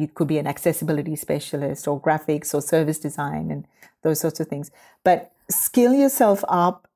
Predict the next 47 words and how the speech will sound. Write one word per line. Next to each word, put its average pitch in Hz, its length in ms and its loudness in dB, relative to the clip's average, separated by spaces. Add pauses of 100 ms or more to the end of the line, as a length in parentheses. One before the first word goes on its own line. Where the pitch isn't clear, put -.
to 165 360 2
not 180 240 4
only 220 180 6
being 208 160 2
able 170 220 0
to 175 100 -4
do, 160 480 0
but 165 140 2
also 160 300 2
understand 160 840 -4
those 160 200 2
four 156 300 2
core 156 300 0
pillars 160 560 -4 (200)
of 160 160 -4
U 165 200 0
X, - 420 -6 (480)
and 170 220 2
then 233 240 4
start 208 380 0
to 202 60 -10
think 180 300 -2
about 165 320 0
which 185 380 0
one 196 120 0
of 180 120 -4
these 170 340 0
do 160 160 -2
I 151 60 0
really 156 320 0
want 151 220 -4
to - 20 -6
start 147 340 -4
to - 80 -10
get 139 260 0 (240)
better 139 280 2
at? - 180 0
Which 180 160 2
one 202 80 6
of 190 60 4
these 180 180 4
gives 175 220 2
me 165 80 0
the 160 80 0
joy, 151 400 0
the 151 80 -4
passion? 143 640 -4